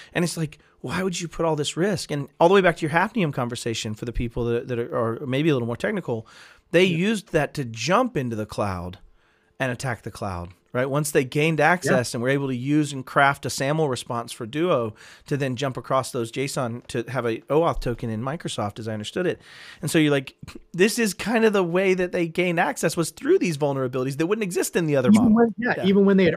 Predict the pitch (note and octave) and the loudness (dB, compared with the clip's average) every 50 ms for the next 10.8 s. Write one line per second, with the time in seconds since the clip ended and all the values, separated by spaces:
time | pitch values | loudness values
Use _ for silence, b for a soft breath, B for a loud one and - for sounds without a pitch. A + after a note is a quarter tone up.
0 | - D3+ D#3+ F#3 G3 F#3+ E3+ F#3 F3+ E3+ C3+ E3 E3+ E3+ F3 E3 D#3+ D3 C3+ A#2+ | 2 2 2 4 4 2 2 2 0 0 0 0 2 2 2 0 0 -2 -4 -4
1 | B2 B2 A#2+ A#2 - C3 A#2 A#2+ C3 C#3 - _ - B2 - C3 A#2 C#3 C#3+ C#3 | -4 -4 -4 -4 -6 -6 -6 -8 -10 -12 -12 _ -10 -6 -4 -2 0 0 -2 -2
2 | C3+ C3+ C3 C3 C#3+ D3+ D3+ A#2 B2 D3 F3+ - - - D3 C#3+ D3 - - - | -2 -4 -2 -2 0 0 0 4 4 4 4 4 2 -2 -4 -4 -6 -6 -4 -2
3 | C#3+ C3+ C#3+ C3 - D#3 C#3+ C#3+ D3 D#3 D3 B2+ D#3+ D3+ D3+ D#3 D3 - - G#3 | 0 0 0 0 -2 -2 0 0 0 0 0 -2 0 0 0 0 0 0 0 0
4 | E3+ B2 A2+ D3 C3+ - - D3+ D3+ E3 D#3+ D#3 D#3 - - - - F#3 F#3+ F#3 | 0 -2 -2 -6 -8 -2 0 0 2 2 2 2 2 0 0 0 4 6 8 8
5 | F3+ F3 E3+ E3 E3 F3 F3+ F3 E3+ E3+ D3+ C#3+ C#3+ C3+ C#3+ D3+ C#3+ C#3+ C#3+ D3 | 8 8 6 6 6 6 6 6 4 4 4 4 4 2 2 0 2 2 2 2
6 | D3+ D#3+ F3+ D#3 A#3+ C4 F#3 C3 A#2 - D3 F3+ E3+ D#3+ B2+ B2+ D3 F3 D3 C3 | 0 0 0 2 4 4 4 4 2 0 -2 -2 -2 -2 -2 -4 -4 -6 -6 -6
7 | A2+ - _ D3+ D#3 - F#3+ D#3+ C3 F#3 F#3 F#3 F3 E3 D#3+ E3 E3 D#3 - F3 | -8 -12 _ -12 -6 -2 -2 2 4 6 6 6 6 6 4 2 0 0 -2 -4
8 | - - E3+ D#3 - - D#3 - - D3+ - E3 D#3+ D3+ D3 B2+ - D#3+ D3+ C3+ | -8 -6 -6 -6 -6 -6 -8 -8 -8 -6 -4 -4 -4 -4 -4 -8 -6 -6 -4 -4
9 | C3+ B2+ - D3 D3 D3 B2+ B2+ A#2+ A#2 A2+ A2+ A2 G#2 - - - D3+ C3+ C3+ | -4 -4 -4 -2 -2 -2 -2 -2 -4 -4 -6 -10 -12 -12 -10 -10 -8 -6 -4 -4
10 | A#2+ - - E3+ C#3+ A#2+ A#2+ B2 C3+ C#3+ C#3+ B2 A#2+ A2 G#2 - | -4 -2 0 0 0 0 0 -2 -2 -2 -2 -2 -4 -6 -10 -12